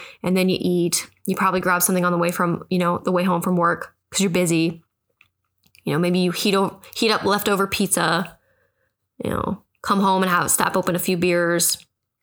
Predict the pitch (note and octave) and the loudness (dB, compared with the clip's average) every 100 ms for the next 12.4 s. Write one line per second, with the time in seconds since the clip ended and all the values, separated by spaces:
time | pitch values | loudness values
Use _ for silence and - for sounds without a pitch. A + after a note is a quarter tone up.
0 | _ _ _ _ G3+ F3+ F3 E3+ F3+ - | _ _ _ _ 0 2 2 2 -2 0
1 | D#3+ - D#3+ D#3 F3 D3+ - - - - | 0 0 0 0 0 -2 -4 -10 -12 -4
2 | G3 A#3+ A3 G#3 A3+ G3+ F3 F#3 F#3+ G3 | 0 2 2 2 4 2 2 2 2 2
3 | F3+ F3 F#3 G#3 A3+ A#3+ - G3 F3+ F3 | 0 0 0 2 0 -4 -4 -2 0 0
4 | - F3 - E3+ E3+ E3 E3 E3 E3+ E3 | 0 -2 0 0 2 0 0 0 0 -2
5 | D#3+ F3+ E3+ F3+ F#3+ G3 G3 F3 E3+ E3+ | -2 0 -2 0 0 2 2 0 0 0
6 | F3 E3+ - - - - - - F#3+ F#3+ | 0 -2 -4 -6 -8 -12 -12 -4 0 2
7 | F#3+ G3 - B3+ A3+ A3+ G#3+ - F#3+ G#3 | 2 0 0 2 2 2 2 0 2 0
8 | G3+ - - G3 G3+ G3+ G3+ D3 F3 F#3 | 0 -4 -6 -2 0 0 0 0 2 2
9 | F3+ F3+ F3+ E3 - E3+ F#3 E3+ E3+ E3+ | 2 2 2 0 0 -2 0 2 2 0
10 | - F#3+ F#3 F3 - F#3 G#3 G#3+ G#3+ G3+ | 0 2 2 0 -2 -2 0 2 2 0
11 | - E3+ E3+ E3+ E3+ D3 - E3+ E3+ - | 0 -4 -2 -4 -2 -2 -2 -2 -2 -2
12 | - - - | -4 -4 -4